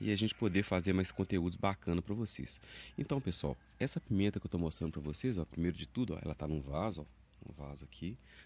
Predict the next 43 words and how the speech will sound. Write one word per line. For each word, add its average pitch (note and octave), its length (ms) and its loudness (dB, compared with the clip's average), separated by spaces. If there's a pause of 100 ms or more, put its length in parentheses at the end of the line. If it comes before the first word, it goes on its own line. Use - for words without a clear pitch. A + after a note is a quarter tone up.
tá F2 180 0
junto E2 300 -4
com D#2+ 80 -4
a - 20 -2
nossa D#2+ 260 -2
jabuticaba D2+ 600 -4
branca, D#2+ 360 -4
inclusive D#2+ 540 -4
tá D#2+ 80 -6
até D#2 220 -8
crescendo D#2 500 -4
aqui, F#2 180 -4
olha G2+ 120 0
que - 40 -20
coisa E2 220 -2
mais F#2 240 0
linda, D#2+ 300 -4
ó. - 180 -12 (600)
Várias D#2+ 280 -2
jabuticabinhas D#2 760 0
já D#2+ 80 -2
crescendo. F2 600 -4
E G2+ 80 2
olha C3 200 4
só D#3 140 -2
a C#3+ 40 0
produção C#3+ 380 0
disso, F2+ 280 0
gente, G2 280 2
olha. D#2 140 0 (560)
Esse - 160 0
aqui - 140 0
é - 20 4
um A2 60 2
pezinho, E2+ 580 2
ó, - 20 0
uma G2 140 4
galha F#2+ 320 6
do A2 80 4
pé, D#2 220 2
ó, C2+ 40 -2
tá D#2 140 -6
vendo? E2+ 260 0